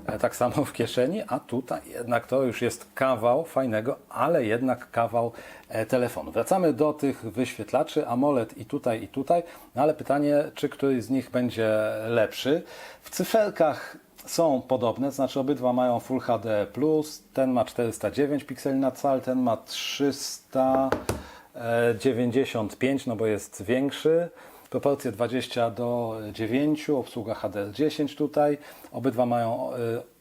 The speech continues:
odświeżanie do stu dwudziestu herców. Natomiast jeżeli korzystacie z tych, e, no bo to jest w sumie najważniejsze, jeżeli korzystacie z tych telefonów na dworze, no to Xiaomi tutaj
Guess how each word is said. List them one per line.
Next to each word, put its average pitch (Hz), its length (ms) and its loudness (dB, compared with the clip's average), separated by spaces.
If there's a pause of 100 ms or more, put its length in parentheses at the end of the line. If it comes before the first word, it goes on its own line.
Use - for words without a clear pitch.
(160)
odświeżanie 120 840 0
do 110 200 -2
stu - 180 -10
dwudziestu 113 600 -6
herców. 139 460 0
Natomiast 139 600 2 (320)
jeżeli 135 420 2
korzystacie 123 640 -2
z - 100 -10
tych, 131 420 -2
e, 113 420 -2
no 139 140 0
bo 123 100 2
to 131 100 0
jest 120 140 0
w - 40 -10
sumie 113 160 -4
najważniejsze, 110 540 -2
jeżeli 110 240 -2
korzystacie 113 560 -2
z - 60 -16
tych - 160 -8
telefonów 110 540 -2 (440)
na 117 120 4
dworze, 127 420 2 (300)
no 131 100 2
to 135 120 0
Xiaomi 120 640 0
tutaj 120 520 0